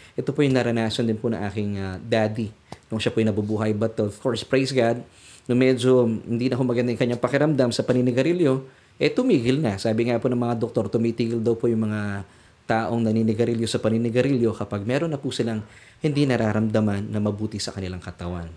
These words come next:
At, ah, praise God din po, ah, sa nalalabi po niyang buhay, eh, tumigil na rin po siya sa kanyang paninigarilyo. Ito po, yung wisdom na nagaling sa Panginoon. So, nagpapatunay lamang po ito na hindi po totoong nakukuha po ang wisdom or yung karunungan habang tumatanda ang isang tao.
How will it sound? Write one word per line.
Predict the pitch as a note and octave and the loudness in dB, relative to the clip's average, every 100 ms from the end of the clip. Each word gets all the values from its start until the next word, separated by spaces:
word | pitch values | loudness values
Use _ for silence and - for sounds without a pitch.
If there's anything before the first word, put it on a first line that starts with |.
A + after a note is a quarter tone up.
| - - - - | -20 -20 -20 -16
At, | G2 - G2+ | -14 -6 -4
ah, | F#2 F2 E2 - - - | -4 -6 -10 -18 -20 -2
praise | A#2+ A2+ | 0 2
God | A#2+ B2 | 2 2
din | C#3+ E3 | 4 2
po, | F#3 D3+ - - - | 4 2 2 -6 -12
ah, | G2+ G#2 | -10 -6
sa | - A#2 | -2 0
nalalabi | A2+ A#2 B2 B2 B2+ B2+ | 2 2 2 2 2 2
po | B2+ | 0
niyang | B2+ | 2
buhay, | B2 D3+ C#3+ C3 B2+ - - - | 0 0 2 2 0 -6 -20 -8
eh, | C3 - | -4 0
tumigil | D#3 G3 E3+ | 0 2 4
na | D3 B2 | 4 2
rin | |
po | - A2+ | -4 -6
siya | A2+ | -6
sa | A2+ | -2
kanyang | A2 G#2+ | -2 0
paninigarilyo. | G#2+ G#2+ G2+ G2+ F#2+ F#2+ F2+ F#2 _ - - - - | 0 -2 -2 -4 -6 -6 -8 -12 _ -20 -20 -8 0
Ito | B2 C#3 | 2 4
po, | D#3+ | 4
yung | B2 | 4
wisdom | B2+ C3+ C3+ C3 | 2 2 2 4
na | A2+ | 2
nagaling | A2 A2 G#2+ - | 2 2 2 -2
sa | |
Panginoon. | A2 G#2+ G#2+ A2 A2 F#2 - - | -2 -2 0 0 -2 -4 -12 -8
So, | - | 2
nagpapatunay | G3 G3+ A3 - B3+ B3 | 2 4 4 4 4 6
lamang | A3+ G#3 F#3+ | 6 4 4
po | F#3+ | 4
ito | F#3+ | 6
na | |
hindi | F3 E3+ E3 | 4 4 2
po | F3 | 2
totoong | E3 D3 D3+ | 2 2 2
nakukuha | D3+ D#3 D3 C#3 | 0 0 0 0
po | - | -2
ang | B2+ | 0
wisdom | A#2 A#2+ B2 A#2 A#2 | 0 0 0 0 0
or | A2+ A2+ | 0 -2
yung | A2 | -2
karunungan | A2+ A#2 C3 D3+ E3 B2+ C3+ D#3 - - - - - | 0 2 4 4 4 4 2 -2 -12 -20 -20 -8 -2
habang | C3 C#3+ | 2 2
tumatanda | D3 C#3 B2 - B2 A#2 A2+ F#2+ | 2 2 2 2 0 0 0 -2
ang | |
isang | A2+ A2 G#2 | -2 -4 -2
tao. | G2+ F#2+ B2 - | -4 -2 -2 -2